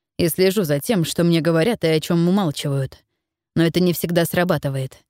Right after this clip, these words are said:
И тут мы переходим к третьему инструменту. Мой третий инструмент — это время, Кейт. Очень полезный, потому что универсальный. Оно может растягиваться и создавать пространство.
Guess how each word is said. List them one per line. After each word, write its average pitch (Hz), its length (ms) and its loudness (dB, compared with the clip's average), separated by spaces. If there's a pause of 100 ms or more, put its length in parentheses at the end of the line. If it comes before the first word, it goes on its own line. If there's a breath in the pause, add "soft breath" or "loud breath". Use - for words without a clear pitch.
(380)
И 160 140 0
тут 254 240 0
мы 185 160 2
переходим 190 500 0
к - 80 -8
третьему 156 480 0
инструменту. 147 600 -2 (560)
Мой 165 180 2
третий 170 400 0
инструмент — 147 640 0
это 170 240 0
время, 160 460 0
Кейт. 135 420 -8 (280)
Очень 175 340 0
полезный, 170 500 0
потому 175 320 0
что - 160 -2
универсальный. 185 800 -2 (420)
Оно 226 220 2
может 165 300 -2
растягиваться 156 800 0
и 151 80 0
создавать 156 520 0
пространство. 151 680 -4